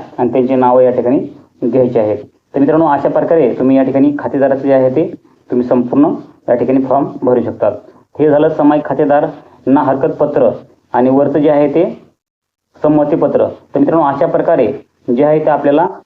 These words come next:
पैसे मिळून जाणार आहेत. तर जर सन दोन हजार तेवीसच्या, अ, खरीप हंगामातील कापूस व सोयाबीन उत्पादक शेतकऱ्यांना अर्थसहाय्य देण्याबाबतची ही माहिती तुम्हाला सांगितली.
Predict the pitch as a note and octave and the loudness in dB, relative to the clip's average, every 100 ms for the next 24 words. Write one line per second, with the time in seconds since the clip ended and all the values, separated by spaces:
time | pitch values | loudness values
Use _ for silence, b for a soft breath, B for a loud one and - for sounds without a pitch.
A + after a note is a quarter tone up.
0 | _ - C#3 C#3 E3+ G3 D#3 D3 C#3+ C3+ | _ -4 -2 2 0 0 2 4 4 4
1 | B2+ A#2 A2+ G#2+ - _ _ C#3+ C3 C3+ | 2 2 0 -2 -8 _ _ -2 0 0
2 | D3 E3 E3+ D#3+ D#3 D3+ C#3 D3+ D#3 E3 | 0 0 2 2 2 2 2 2 2 2
3 | E3+ F3 F3 - _ _ _ _ _ _ | 2 2 -2 -10 _ _ _ _ _ _
4 | - C#3+ D3 E3+ E3 D3+ D#3 D3 A#2 B | -6 -2 0 2 2 2 0 0 -2 B
5 | B B _ C#3 D3 F3+ F3+ E3+ E3 D3 | B B _ -2 0 -2 0 0 2 2
6 | C#3+ D#3 D3+ C#3 D3+ D3+ D3+ C#3 E3 D#3 | 2 2 0 0 -2 0 -2 -2 0 0
7 | C3+ C#3+ C#3 C3+ D#3 D3+ D3 C#3+ C#3+ C#3+ | 0 0 -2 -2 0 2 2 4 4 2
8 | C#3+ C#3 C3+ C3 C3+ C3+ C3 B2+ C3 D3 | 0 0 0 0 0 0 2 0 0 -2